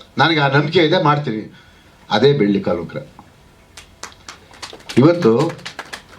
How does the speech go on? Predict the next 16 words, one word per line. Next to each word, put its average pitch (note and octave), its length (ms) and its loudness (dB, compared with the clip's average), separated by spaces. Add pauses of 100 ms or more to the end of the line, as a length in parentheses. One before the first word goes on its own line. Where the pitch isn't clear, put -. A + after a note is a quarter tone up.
(120)
ಅವರ B2+ 220 4
ಒಂದು A#2 420 0
ಇದನ್ನ C#3 240 2
ನೋಡಿದಾಗ C3 420 2
ನನಗೆ A2 340 -2
ಅನ್ನಿಸ್ತು, A2+ 560 -2 (640)
ಅವತ್ತಿನ C#3+ 480 2
ಮಾಲಾಶ್ರೀ C3 580 2
ಇನ್ನೂ D3 200 4
ಹಂಗೆ A#2+ 580 0 (680)
ಶಕ್ತಿಯುತವಾಗಿ C3 880 2 (480)
ಚಿತ್ರರಂಗದಲ್ಲಿ A#2 680 2
ತೊಡಗಿಸ್ಕೊಂಡಿದ್ದಾರಲ್ಲ, G#2 880 -2
ಭಾಳ G#2+ 160 0
ಖುಷಿ G#2 320 -2
ಆಯ್ತು. G2 500 -4